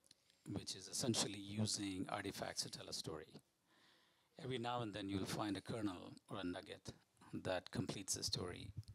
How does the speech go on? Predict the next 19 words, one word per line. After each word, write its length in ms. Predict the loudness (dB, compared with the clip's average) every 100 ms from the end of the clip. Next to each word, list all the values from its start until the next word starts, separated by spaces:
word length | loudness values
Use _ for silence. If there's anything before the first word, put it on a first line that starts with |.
| -4
without 380 | 0 2 2 0 -2 -6 -10 -14 -16 -20 -20 _ -2
any 480 | 2 4 2 0 -2 -8 -20 -20 -8
interpretive 540 | -4 0 0 0 -4 -6
text. 420 | -8 -8 -8 -10 -16 _ _ _ _ _ -20 -20 -20 -20 -20 _ _ _ _ _ _ _ _ _ -16 -10
I'll 80 |
give 140 | 2 4
you 40 |
an 60 | 6
example. 520 | 4 0 0 -4 -8 -16 -20 _ 2
<clears throat> 80 | 4 6 4 2 -10 -20 _ _ _ _ _ _ -20 _ -18 -18 -8 2
There 160 | 4
is 120 | 6
a 20 | 6
museum 440 | 6 4 4 4
which 180 | 2 -2
is 100 | -4
laced 260 | 0 2
with 120 | 2 0
technology, 560 | -2 -4 -6 -8 -12